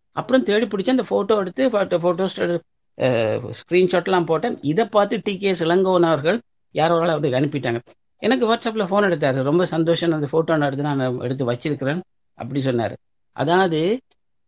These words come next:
கிட்டத்தட்ட அறுபது வரைக்கும் இலங்கையில திராவிட கருத்தியல் ஓரளவுக்காவது பேசப்பட்டது. அதாவது இன்றைக்கு யாரும் சுயமரியாதை சொல்ல மாட்டார்கள்.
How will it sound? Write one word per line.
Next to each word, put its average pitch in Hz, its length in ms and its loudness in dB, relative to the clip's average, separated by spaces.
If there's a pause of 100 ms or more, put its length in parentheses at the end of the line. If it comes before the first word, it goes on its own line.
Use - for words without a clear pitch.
(160)
கிட்டத்தட்ட 254 580 2
அறுபது 262 460 2
வரைக்கும் 220 400 2
இலங்கையில 214 500 2
திராவிட 196 420 0
கருத்தியல் 190 380 -2
ஓரளவுக்காவது 214 640 2
பேசப்பட்டது. 170 640 -4 (500)
அதாவது 202 380 0
இன்றைக்கு 208 340 0
யாரும் 185 240 2
சுயமரியாதை 196 520 0
சொல்ல 185 260 2
மாட்டார்கள். 170 560 2